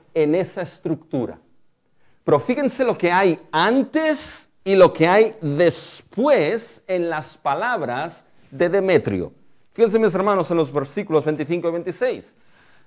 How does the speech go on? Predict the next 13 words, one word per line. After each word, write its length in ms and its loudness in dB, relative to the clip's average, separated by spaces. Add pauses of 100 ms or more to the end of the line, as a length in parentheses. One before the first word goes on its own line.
(100)
Veinticinco, 540 2
a 40 6
los 260 0
cuales, 540 2
reunidos 680 2
con 140 -2
los 180 -4
obreros 420 0
del 180 2
mismo 320 0
oficio, 340 -2
dijo, 460 -2 (260)
Varones, 1000 2